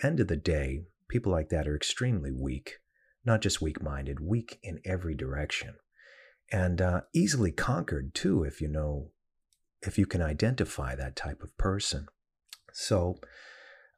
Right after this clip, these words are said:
um, I wish everybody an incredible life. Uh, you know, I wanna continue to celebrate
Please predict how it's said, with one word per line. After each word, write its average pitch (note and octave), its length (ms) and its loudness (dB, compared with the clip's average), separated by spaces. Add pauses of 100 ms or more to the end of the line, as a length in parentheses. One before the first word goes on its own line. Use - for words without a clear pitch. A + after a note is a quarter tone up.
um, D#2+ 440 -4 (340)
I A#2 100 2
wish B2+ 340 6
everybody D#2 760 0 (720)
an G#2 100 2
incredible G2 640 4
life. D2+ 560 0 (680)
Uh, E2+ 100 0
you E2 100 2
know, E2+ 240 -2
I A#2 180 4
wanna A#2+ 240 4
continue A2 540 0
to D#2 100 -2
celebrate G2+ 880 2